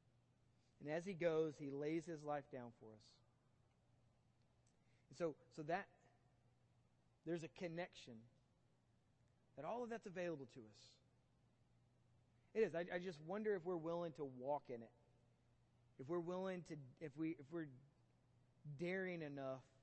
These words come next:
to explore it. I ran out of notes, so we're done. I love you guys. This, this week our desire is to love God by. Okay, as we wrap up, I'm gonna pray us out,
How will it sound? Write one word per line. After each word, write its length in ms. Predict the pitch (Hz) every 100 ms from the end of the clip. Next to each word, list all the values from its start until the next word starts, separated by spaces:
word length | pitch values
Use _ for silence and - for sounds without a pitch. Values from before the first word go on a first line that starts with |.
| - - - - - _ _ -
to 80 | 160
explore 480 | 147 - - 143 110
it. 80 | 107 - - - - - - - - - - - - - - - - - - - - -
I 40 |
ran 180 | 143 143
out 100 | 143
of 60 | 147
notes, 300 | 165 147 - - - _ _ - - -
so 80 |
we're 140 | 139 147
done. 220 | 147 120 117 - - - - - - _ _ - - - - - - -
I 20 |
love 180 | 139 139
you 60 | 135
guys. 240 | 123 120 120 -
This, 160 | 151 151 - - - - - - - - _
this 160 | 175 160
week 200 | 180 170
our 100 | 170
desire 540 | 165 151 160 170 165
is 80 | 156
to 80 | 151
love 280 | 151 160 147
God 260 | 160 156 131
by. 300 | 147 160 180 147 - - - - - - - - - - - -
Okay, 120 | 139
as 100 | 143
we 100 | 160
wrap 300 | 156 165 160
up, 160 | 165 160
I'm 80 |
gonna 140 | 165 151 -
pray 240 | 170 165 170
us 160 | -
out, 320 | 156 151 165